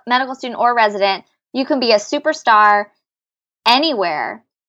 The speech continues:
and you can be, you know, a really crummy resident or medical student at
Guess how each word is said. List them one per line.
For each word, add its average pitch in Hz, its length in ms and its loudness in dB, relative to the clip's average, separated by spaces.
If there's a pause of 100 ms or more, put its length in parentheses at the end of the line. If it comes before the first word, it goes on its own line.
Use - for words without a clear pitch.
and 240 220 0
you 262 100 -8
can 254 240 -8
be, 254 340 -4 (360)
you 240 120 -4
know, 208 380 4
a 220 220 4 (260)
really 247 300 -4
crummy 240 480 -2
resident 202 500 0
or 208 100 0
medical 202 360 0
student 202 440 -2
at - 220 2